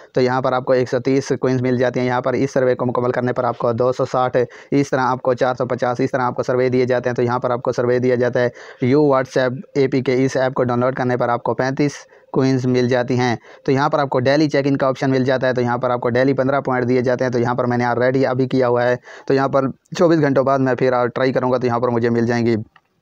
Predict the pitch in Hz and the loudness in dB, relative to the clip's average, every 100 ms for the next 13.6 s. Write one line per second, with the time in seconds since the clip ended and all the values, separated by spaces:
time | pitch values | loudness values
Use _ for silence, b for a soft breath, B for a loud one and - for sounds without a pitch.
0 | _ B B B 139 147 156 143 139 143 | _ B B B 0 2 2 2 2 2
1 | 139 131 127 127 135 131 131 131 127 127 | 2 0 0 -2 -2 0 0 0 0 0
2 | 127 123 - 127 127 139 135 131 131 123 | -2 0 0 0 0 0 0 0 0 0
3 | 127 123 131 127 123 127 131 123 123 127 | 0 -2 -2 -2 -2 -2 0 0 0 -2
4 | 127 127 123 117 B B B 127 127 147 | -2 -2 -2 -4 B B B -6 -2 -2
5 | 147 139 131 131 127 127 131 123 127 131 | 0 -2 -2 -2 -2 0 0 0 0 -2
6 | 123 127 127 123 135 127 131 127 131 139 | 0 -2 -2 -4 -2 -2 -2 -2 0 0
7 | 131 127 131 127 131 131 127 123 127 127 | 0 0 0 0 0 0 0 0 0 -2
8 | 127 - 123 120 131 139 - - 135 131 | -2 -2 0 2 0 0 -6 -8 0 0
9 | 135 135 - 131 123 131 139 127 127 123 | 2 0 -2 -4 -2 0 -2 0 -2 0
10 | 127 123 127 120 123 123 - 120 117 117 | -2 0 -2 -2 -2 -4 -4 -4 -2 -2
11 | 120 117 120 120 - B B B 139 170 | -2 -2 -2 -2 -4 B B B -2 0
12 | 165 143 147 151 139 135 131 131 131 127 | 0 0 -2 -2 -2 -2 0 0 0 -2
13 | 123 127 127 123 123 | -2 -4 -2 -2 -2